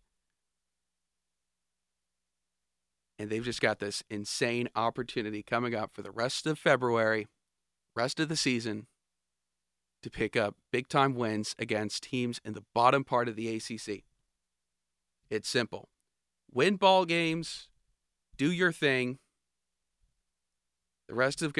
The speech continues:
or the rest is gonna take care of itself. Pitt and Louisville this upcoming Tuesday, the first of seven games in a row for Pitt up against the bottom seven teams of the A C C. There's a total of fifteen.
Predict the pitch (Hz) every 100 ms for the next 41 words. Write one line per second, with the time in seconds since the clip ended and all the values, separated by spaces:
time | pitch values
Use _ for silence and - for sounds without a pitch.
0 | - 117 117 110 107 135 - 143 127 104
1 | - 143 - 123 123 123 - 101 98 -
2 | _ _ _ _ _ _ _ _ _ _
3 | _ _ _ _ _ _ _ _ _ _
4 | _ - 143 185 185 175 160 156 147 -
5 | _ _ _ 127 131 151 175 156 147 -
6 | 147 - 120 113 - _ _ _ _ _
7 | _ _ _ _ - - 127 - 110 -
8 | - 135 165 156 135 127 127 120 120 113
9 | 107 - 104 - 131 123 _ _ _ _
10 | _ 101 117 110 107 - 104 - 110 127
11 | 139 139 131 123 127 - 113 110 107 -
12 | - _ _ _ - 101 101 101 110 120
13 | - 120 - 110 110 104 98 - 123 135
14 | 135 - 139 - - 113 110 113